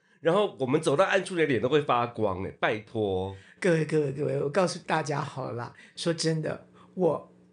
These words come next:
Speaker 2: 没有整形。<laughs> 我也没有去做电波拉皮，我做了一个很自然的，待会再告诉大家好了啦。
Speaker 1: 嗯。好，好，好，好。
Speaker 2: 那个技术待会我要卖个关子，要不然的话大家现在就已经转台了，不要啊。
Speaker 1: 对，那个好，
Speaker 2: 还是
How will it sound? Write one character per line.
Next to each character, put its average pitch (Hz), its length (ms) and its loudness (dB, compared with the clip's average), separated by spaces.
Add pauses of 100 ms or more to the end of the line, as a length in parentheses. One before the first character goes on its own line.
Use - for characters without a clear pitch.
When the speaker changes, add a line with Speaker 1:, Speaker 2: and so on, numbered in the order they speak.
(240)
Speaker 2:
没 143 300 -2
有 160 120 4
整 131 300 0
形。 107 340 -8 (140)
<laughs> 160 100 -2 (1600)
我 202 140 6
也 269 120 4
没 180 120 2
有 214 100 4
去 185 120 -2
做 175 180 2
电 165 240 0
波 147 200 -2
拉 143 200 -2
皮， 117 300 -8 (220)
我 175 100 -2
做 226 140 2
了 220 60 4
一 214 60 2
个 196 80 0
很 139 240 -2
自 160 260 -4
然 104 260 -4
的， - 100 -12 (100)
待 277 140 4
会 214 80 4
再 214 80 2
告 214 160 0
诉 165 120 -8
大 147 160 -4
家 131 200 -4
好 - 140 -8
了 104 80 0
啦。 98 60 0
Speaker 1:
嗯。 95 40 0
好， 92 140 0
好， 87 160 -4
好， - 80 -
好。 - 80 -6
Speaker 2:
那 294 80 0
个 254 80 0
技 214 180 -2
术 190 180 -2
待 196 240 2
会 160 240 0 (220)
我 160 80 -2
要 160 100 2
卖 180 180 2
个 147 100 0
关 156 240 0
子， 139 100 -8
要 170 140 2
不 170 60 0
然 170 100 2
的 165 80 0
话 160 100 0
大 160 160 0
家 160 80 2
现 170 200 -2
在 151 40 0
就 160 120 2
已 147 60 0
经 139 100 0
转 113 200 -2
台 - 260 -4
了， 113 100 -2
不 - 100 -6
要 135 120 2 (200)
啊。 - 260 -2
Speaker 1:
对， 160 140 2
那 175 80 2
个 180 60 2
好， 214 60 6
Speaker 2:
还 - 0 -
是 269 80 -2